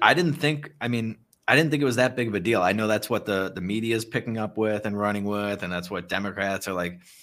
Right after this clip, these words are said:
hitting DeSantis with. To me, it was just the delivery of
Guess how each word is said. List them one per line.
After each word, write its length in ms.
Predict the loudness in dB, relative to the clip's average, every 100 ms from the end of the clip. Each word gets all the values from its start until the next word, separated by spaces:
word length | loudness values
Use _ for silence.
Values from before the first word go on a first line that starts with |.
| -20 -20 -6
hitting 260 | -2 -2 -2
DeSantis 540 | -4 -2 -2 -4 -6
with. 160 | -6 -8 -14 -20 -12
To 100 | -4
me, 220 | 2 2 2
it 180 | 0
was 200 | 0 0
just 500 | 0 0 2 0 -6 -12 _ _ _
the 200 | -4 -2
delivery 800 | 0 -2 0 0 0 0 0 0
of 420 | 2 4 2 -4